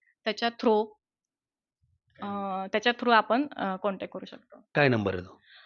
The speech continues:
Speaker 1: अ, माझा, अ, नंबर आहे, अ, ऐंशी दहा एक्केचाळ पासष्ट सहासष्ट. हा माझा नंबर आहे. समर्थ इव्हेंट ऑर्गनायझर. Insta-ला पण आयडी आहे. बारामती रुखवत म्हणून पण आहे आणि समर्थ इव्हेंट म्हणून पण आहे.
Speaker 2: कोरोनानं कोणाला काय दिलं याची चर्चा अनेकदा होते.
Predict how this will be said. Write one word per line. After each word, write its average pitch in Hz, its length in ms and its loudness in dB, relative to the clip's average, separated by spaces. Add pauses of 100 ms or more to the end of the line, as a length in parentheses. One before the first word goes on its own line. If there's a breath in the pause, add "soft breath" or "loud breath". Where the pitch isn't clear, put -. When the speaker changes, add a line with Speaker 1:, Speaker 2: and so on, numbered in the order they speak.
Speaker 1:
अ, 208 200 0
माझा, 262 480 8
अ, 233 220 6
नंबर 247 300 8
आहे, 247 300 6 (120)
अ, 196 60 0 (260)
ऐंशी 254 380 8
दहा 247 220 4
एक्केचाळ 226 520 2 (380 soft breath)
पासष्ट 233 440 6
सहासष्ट. 208 420 0
हा 196 200 -2
माझा 208 240 -2
नंबर 214 300 0
आहे. 202 260 -2 (420)
समर्थ 269 340 8
इव्हेंट 247 240 6
ऑर्गनायझर. 214 500 2 (380 loud breath)
Insta-ला 262 360 6
पण 294 160 8
आयडी 247 260 8
आहे. 233 540 4 (240)
बारामती 240 400 6
रुखवत 269 400 6
म्हणून 269 260 12
पण - 320 4
आहे 233 220 6
आणि 233 220 6
समर्थ 233 360 2
इव्हेंट 214 240 -2
म्हणून 208 280 -2
पण 208 160 -2
आहे. 185 200 -4 (1400)
Speaker 2:
कोरोनानं 185 560 8
कोणाला 151 420 6
काय 143 260 6
दिलं 120 300 8
याची 113 220 4
चर्चा 123 360 2
अनेकदा 107 260 0
होते. 92 480 -6